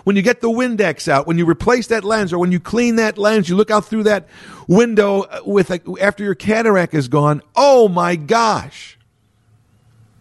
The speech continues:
I can't wait to get my left eye done.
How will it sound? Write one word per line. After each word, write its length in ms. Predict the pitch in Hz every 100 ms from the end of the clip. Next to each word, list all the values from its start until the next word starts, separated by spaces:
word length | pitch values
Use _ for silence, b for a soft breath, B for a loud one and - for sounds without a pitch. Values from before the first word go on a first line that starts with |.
| _ _ -
I 160 | 190 226
can't 340 | - 226 214
wait 460 | 170 226 240 165 _ b b b b -
to 100 | 175
get 300 | 196 196 185
my 220 | 180 175
left 380 | 170 202 190 170
eye 200 | 131 110
done. 320 | 104 76